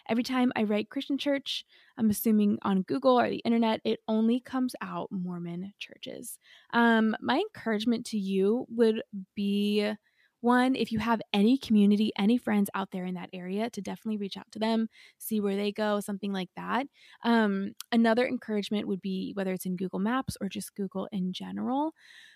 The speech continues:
to be, like, really specific with the type of Christian church, you know, that you're writing. So maybe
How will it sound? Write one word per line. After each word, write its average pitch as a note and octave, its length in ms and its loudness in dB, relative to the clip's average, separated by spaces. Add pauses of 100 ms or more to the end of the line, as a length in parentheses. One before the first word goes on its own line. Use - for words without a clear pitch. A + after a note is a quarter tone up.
(200)
to C#4 140 6
be, C#4 180 4
like, D4+ 180 6
really A#3 320 6
specific G#3+ 680 -4
with G3 760 -6 (1300)
the A3 100 2
type - 540 -2
of G#3 240 -2
Christian G#3+ 640 0
church, G3 480 -4
you G#3+ 180 2
know, F#3+ 200 4
that F#3+ 280 -2
you're F#3+ 80 -2
writing. F3 380 -4
So F#3+ 160 -2
maybe G3 480 0